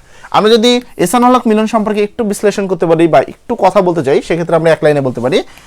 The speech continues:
যে ত্রয়োদশ জাতীয় সংসদ নির্বাচন চাঁদপুর এক, অর্থাৎ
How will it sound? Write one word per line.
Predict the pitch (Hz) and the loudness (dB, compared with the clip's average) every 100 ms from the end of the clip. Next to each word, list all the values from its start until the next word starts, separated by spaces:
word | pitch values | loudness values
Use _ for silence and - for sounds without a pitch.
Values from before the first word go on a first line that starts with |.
| - 156 | -6 -2
যে | 165 | 0
ত্রয়োদশ | 208 214 233 214 | 0 0 -2 -2
জাতীয় | 180 175 - 196 190 | 0 0 0 0 0
সংসদ | 175 156 160 - 170 | -2 0 0 -2 -6
নির্বাচন | 175 151 147 156 151 - | -4 -2 -4 -4 -6 -2
চাঁদপুর | 170 170 - 175 - | -2 -2 -4 -4 -2
এক, | 113 131 | -4 -4
অর্থাৎ | 117 143 | -8 -8